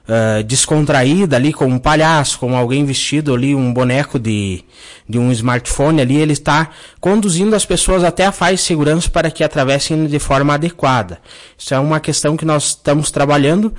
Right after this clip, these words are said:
para que os, os pedestres utilizem a faixa.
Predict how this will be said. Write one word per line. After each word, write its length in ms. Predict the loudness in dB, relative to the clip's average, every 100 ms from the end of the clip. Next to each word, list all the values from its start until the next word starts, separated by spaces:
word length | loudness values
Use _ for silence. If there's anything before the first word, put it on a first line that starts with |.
| -12 -20 -6
para 160 | -2 -2
que 440 | 0 2 2 -2 -4
os, 160 | 0 2 2 2 -2 -8 _ _
os 420 | -4 -2 0 -2 -2
pedestres 640 | 0 2 2 2 0 0
utilizem 540 | 0 0 2 2 2
a 40 | 0
faixa. 420 | -2 -6 -8